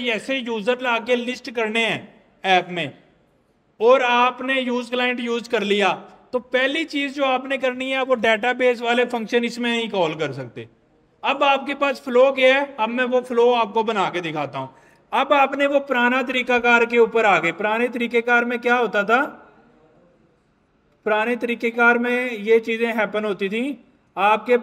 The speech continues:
अब जब use client कर दिया तो अब रिएक्ट जेएस बन गया, ये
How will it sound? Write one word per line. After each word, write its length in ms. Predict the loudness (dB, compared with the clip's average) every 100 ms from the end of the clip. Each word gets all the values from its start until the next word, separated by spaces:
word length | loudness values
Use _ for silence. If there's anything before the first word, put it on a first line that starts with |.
| -2 -2
अब 200 | 0 0
जब 180 | 0 0
use 240 | 0 -4 -2
client 340 | 0 0 0
कर 160 | -2 0
दिया 200 | 0 0
तो 100 | 0
अब 140 | 0
रिएक्ट 320 | 0 0 0
जेएस 300 | 0 2 2 2
बन 160 | -2
गया, 200 | 0 -2
ये 200 | -2 -6